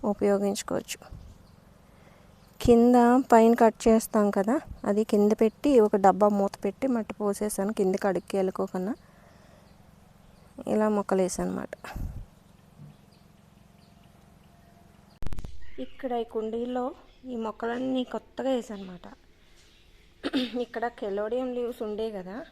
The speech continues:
అవి తీసేసి ఇలా మన గార్డెన్లో ఉన్న కొమ్మలే తెచ్చి మొక్-, మన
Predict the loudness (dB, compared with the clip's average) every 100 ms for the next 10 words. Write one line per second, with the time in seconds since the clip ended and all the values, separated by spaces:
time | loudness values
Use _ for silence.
0 | -20 -20 -20 _ _ -12 -12 -10 -8 -6
1 | -6 -6 -6 -6 -6 -8 -8 -10 -10 -10
2 | -8 -6 -4 -6 -6 -8 -8 -10 -10 -10
3 | -10 -8 -8 -8 -8 -10 -14 -16 -14 -14
4 | -14 -12 -10 -12 -14 -18 -20 -20 -20 -16
5 | -10